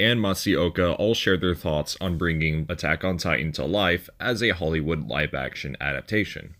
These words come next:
All of them felt very optimistic and positive about the project, especially Isayama himself. So the fan base should feel optimistic, right? Well, remember the last time a group of filmmakers and Hajime Isayama all shared their optimism and positivity toward a live-action project?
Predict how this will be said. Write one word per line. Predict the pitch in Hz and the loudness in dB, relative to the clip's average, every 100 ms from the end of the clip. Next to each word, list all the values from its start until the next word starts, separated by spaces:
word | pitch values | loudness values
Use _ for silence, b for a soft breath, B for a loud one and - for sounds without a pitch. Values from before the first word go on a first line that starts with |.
| - | -2
All | 110 151 | 0 2
of | |
them | 117 123 | 2 0
felt | 113 101 92 | 0 2 2
very | 82 90 98 | 2 2 2
optimistic | 90 - 82 80 - 76 | 0 -2 -2 -2 -4 -4
and | 76 82 | -2 -4
positive | - 69 73 71 80 | -4 -4 -4 -2 -2
about | 80 78 78 | 0 0 -2
the | - | 0
project, | 110 120 78 - - - | 2 2 2 -6 -10 -12
especially | 78 - - 131 - 92 90 | -8 -8 -4 -2 0 0 0
Isayama | 90 - 76 67 76 | -2 -2 -2 0 -2
himself. | 82 85 123 113 - - _ - | -2 -2 0 -2 -4 -14 _ -6
So | - 127 131 127 | 4 6 6 6
the | |
fan | 127 196 202 | 4 4 4
base | 170 156 113 | 8 6 6
should | - 143 | 4 4
feel | 120 127 104 | 4 4 4
optimistic, | 87 - 90 - - - | 2 0 0 0 -2 -2
right? | 71 76 95 - _ _ _ _ - | 2 4 4 0 _ _ _ _ -8
Well, | 92 127 139 | 0 2 4
remember | 143 196 226 202 | 2 2 2 6
the | 104 | 6
last | 80 80 85 - | 6 4 2 2
time | 113 110 | 2 2
a | |
group | 110 117 110 | 4 2 0
of | - | 0
filmmakers | 107 104 101 101 98 - | 2 4 2 4 2 2
and | 78 85 92 | 2 2 4
Hajime | 90 90 87 82 | 4 4 4 4
Isayama | 82 87 82 87 87 | 4 4 4 4 2
all | 69 87 | 2 0
shared | - 90 82 | 2 2 2
their | 78 | 0
optimism | 76 78 - 87 80 80 | 0 -2 0 0 0 0
and | 65 85 | 0 0
positivity | 87 85 82 - 82 87 85 | 0 0 0 0 0 2 0
toward | - 90 76 | 0 0 0
a | |
live-action | 69 76 80 82 - 87 | 2 2 4 2 0 -4
project? | 90 95 92 104 - - | -2 -2 2 0 0 -12